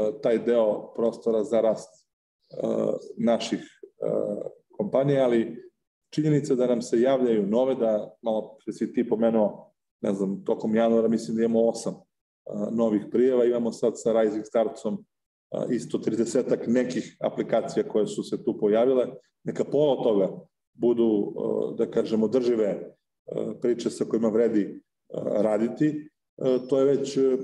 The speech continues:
fantastična stvar. Mi ćemo pokušati da to, e, delom, e, da kažem, adresiramo i sa T-Hubom i Delijem, evo ga tu, e, meni. Ali je pitanje koji su kapaciteti, odnosno jer su i kapaciteti tih organizacija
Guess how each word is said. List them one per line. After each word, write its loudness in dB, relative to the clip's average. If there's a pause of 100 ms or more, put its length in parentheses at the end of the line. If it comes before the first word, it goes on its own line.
(180)
fantastična -2
stvar. -2
Mi 0
ćemo -2
pokušati -2
da 0
to, 0
e, -10
delom, 2
e, -2 (640)
da 2
kažem, 0
adresiramo 0
i 4
sa 0
T-Hubom -2
i -2
Delijem, 2
evo -2
ga -4
tu, -2
e, -20 (420)
meni. 0 (540)
Ali 4
je 0
pitanje 2 (100)
koji 2
su -2
kapaciteti, -2
odnosno -2
jer 0
su -4
i 0
kapaciteti -4
tih 0
organizacija 0